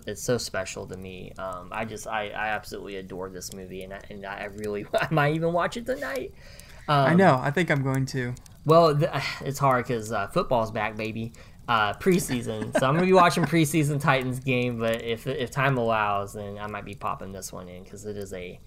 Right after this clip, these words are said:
Speaker 1: it is a blasty. Um,
Speaker 2: That is sacrilege.
Speaker 1: I know, right? But <sighs> I'm, I'm a grown man now. I'm a man now. I watch football. Um,
Speaker 2: Wait, is it on tonight, Thursday, or tonight,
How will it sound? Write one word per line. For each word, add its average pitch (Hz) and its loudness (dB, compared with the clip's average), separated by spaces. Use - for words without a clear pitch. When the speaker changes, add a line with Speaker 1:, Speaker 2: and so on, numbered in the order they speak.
Speaker 1:
it - -10
is 120 -6
a 107 -6
blasty. 95 -10
Um, 95 -8
Speaker 2:
That 190 -6
is 160 -6
sacrilege. 127 -10
Speaker 1:
I 123 -2
know, 98 -8
right? 143 -2
But 120 -4
<sighs> - -20
I'm, - -16
I'm 98 -12
a 90 -8
grown 98 -10
man 92 -12
now. 65 -14
I'm 104 -10
a 90 -10
man 95 -10
now. 85 -12
I - -4
watch 98 -8
football. - -6
Um, 101 -4
Speaker 2:
Wait, 165 4
is 156 4
it 180 6
on 170 6
tonight, 147 2
Thursday, 196 0
or 135 0
tonight, 127 -2